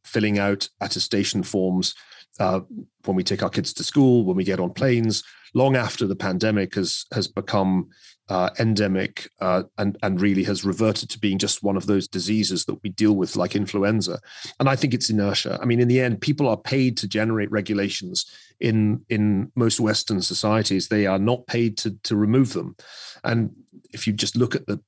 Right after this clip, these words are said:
the Federal Register, which is the great, uh, encyclopedia of regulations, uh, at,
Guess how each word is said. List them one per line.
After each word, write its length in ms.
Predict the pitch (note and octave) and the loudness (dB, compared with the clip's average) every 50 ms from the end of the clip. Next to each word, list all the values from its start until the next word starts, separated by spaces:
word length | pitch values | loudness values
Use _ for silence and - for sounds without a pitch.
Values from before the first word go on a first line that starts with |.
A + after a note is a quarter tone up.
| _ | _
the 60 | - G#2+ | -8 -6
Federal 380 | - - A#2 A2 G#2+ G#2+ G2+ | -4 -2 0 2 4 4 4
Register, 500 | F#2+ G#2 A2+ G#2+ A2 G2 - - - - | 4 4 2 2 0 -2 -4 -4 -4 -6
which 220 | - - - - - | -6 -6 -4 -4 -4
is 120 | G#2+ - | -4 -4
the 80 | - - | -4 -4
great, 320 | - A2+ G#2+ G#2 G2+ - _ _ - - - - - _ _ - | 0 0 0 0 0 -6 _ _ -20 -20 -20 -20 -20 _ _ -2
uh, 160 | G#2 G2+ G2+ - | 0 0 0 0
encyclopedia 920 | A#2+ A2 G#2 - B2 A2+ G#2+ - - G#2 - - C3+ C3 A#2 G#2+ G#2 F#2+ G2+ | 0 0 0 2 0 0 0 0 -2 -2 0 2 2 2 4 4 2 2 2
of 120 | G#2 F#2+ | 0 0
regulations, 920 | G#2+ A2 G#2+ F2 G2+ G2+ G#2+ A2+ A#2 A2 - - G#2+ - - - - - _ _ _ _ _ _ _ _ _ - | 0 0 0 2 0 2 2 2 0 0 -2 -6 -6 -8 -6 -6 -6 -8 _ _ _ _ _ _ _ _ _ 0
uh, 200 | G#2 G2 G2 F#2+ - - _ _ _ _ _ - - | 2 2 2 2 -2 -6 _ _ _ _ _ -6 0
at, 160 | - A2+ G#2 | 0 0 0